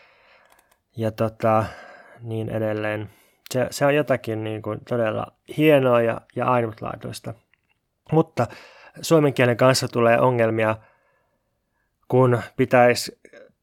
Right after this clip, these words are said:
jotenkin kääntää indo-, indoeurooppalaisten kielten käsitteitä. Ruumiin käsite on yksi tämmöinen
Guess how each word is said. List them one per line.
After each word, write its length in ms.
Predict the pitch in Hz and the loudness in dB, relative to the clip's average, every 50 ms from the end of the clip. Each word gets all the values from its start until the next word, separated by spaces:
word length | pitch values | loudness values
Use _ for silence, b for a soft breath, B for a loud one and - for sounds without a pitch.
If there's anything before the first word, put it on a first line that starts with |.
| _ _ | _ _
jotenkin 440 | - 147 139 123 127 113 110 113 - | -6 -4 -2 -2 -2 -4 -6 -6 0
kääntää 380 | - 165 160 151 135 - 123 123 | 2 4 4 4 4 2 2 2
indo-, 440 | 135 143 127 120 120 120 117 - _ | 2 2 4 2 2 2 0 -2 _
indoeurooppalaisten 840 | - 160 - - 143 131 131 127 127 123 - - 120 120 113 - 123 110 | -2 0 2 2 4 4 4 4 2 2 0 0 0 0 0 -2 -6 -4
kielten 460 | - 123 120 113 - 110 110 - - _ _ _ _ _ | 0 0 0 0 0 -2 -6 -8 -10 _ _ _ _ _
käsitteitä. 960 | - 123 113 - 110 107 98 - _ - - 113 104 - - - - 113 110 - b b b b b b b b b b b b b _ _ _ b b b b b b b b b b b b b b b b - | 0 0 0 0 -4 -8 -10 -14 _ -10 -10 -8 -8 -10 -10 -10 -10 -10 -10 -10 b b b b b b b b b b b b b _ _ _ b b b b b b b b b b b b b b b b -2
Ruumiin 380 | 127 156 170 160 143 127 113 | 2 4 4 4 4 2 0
käsite 420 | 104 120 113 - 123 107 - - 113 | -2 -2 -4 -4 -4 -6 -4 -4 -4
on 120 | 110 113 | -4 -4
yksi 200 | 117 117 - - | -6 -8 -8 -8
tämmöinen 460 | - 110 110 107 110 110 107 104 - | -8 -8 -6 -6 -6 -6 -8 -8 -12